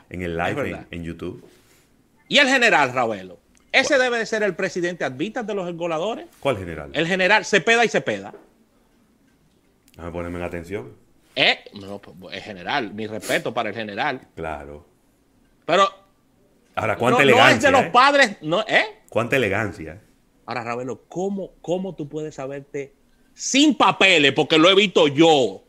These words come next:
Speaker 2: no me lo han contado. El nombre de todos esos militares.
Speaker 1: No, el nombre no.
Speaker 2: El nombre, el cargo, el puesto de todos esos militares
Speaker 1: Todo,
Speaker 2: sin papeles,
Speaker 1: todo.
Speaker 2: Bacarito, sin papeles.
Speaker 1: No, no, no, no, no, es que el
Speaker 2: General de
Speaker 1: tenés
Speaker 2: que sé yo quién, de la batalla de la carrera, fulano de tal, bre, bre.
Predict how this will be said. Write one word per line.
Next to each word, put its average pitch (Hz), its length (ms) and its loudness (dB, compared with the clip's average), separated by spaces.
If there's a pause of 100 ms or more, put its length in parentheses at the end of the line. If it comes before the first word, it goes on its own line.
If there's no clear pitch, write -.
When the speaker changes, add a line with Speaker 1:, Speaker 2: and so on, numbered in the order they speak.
(100)
Speaker 2:
no 143 120 -4
me 175 100 0
lo 175 60 0
han 170 100 -4
contado. 113 600 -6 (380)
El 233 220 4
nombre 262 360 4
de 214 80 4
todos 262 180 4
esos 240 200 2
militares. 135 560 0
Speaker 1:
No, 110 80 0
el 123 80 0
nombre 107 340 -2
no. 139 340 -10 (840)
Speaker 2:
El 190 220 2
nombre, 240 320 4
el 156 100 0
cargo, 233 280 4
el 156 80 0
puesto 262 280 0
de 202 80 2
todos 277 200 2
esos 254 160 -2
militares 202 400 4
Speaker 1:
Todo, 269 80 6
Speaker 2:
sin 160 160 4
papeles, 101 520 -2
Speaker 1:
todo. - 120 -2
Speaker 2:
Bacarito, 156 440 0
sin 311 320 2
papeles. 113 560 0 (300)
Speaker 1:
No, 80 340 -12
no, 107 140 -10
no, 101 160 -8
no, 117 120 -12
no, 123 180 -12
es - 80 -14
que 95 60 -10
el 82 60 -8
Speaker 2:
General 139 380 4
de - 0 -
Speaker 1:
tenés 151 100 2
Speaker 2:
que 143 100 2
sé 147 80 2
yo 135 120 0
quién, 185 220 2
de 147 100 2
la 139 80 4
batalla 156 380 2
de 165 40 2
la 160 120 -2
carrera, 156 340 0
fulano 175 380 -2
de 175 100 -2
tal, 190 300 2
bre, 180 220 0
bre. 196 280 -2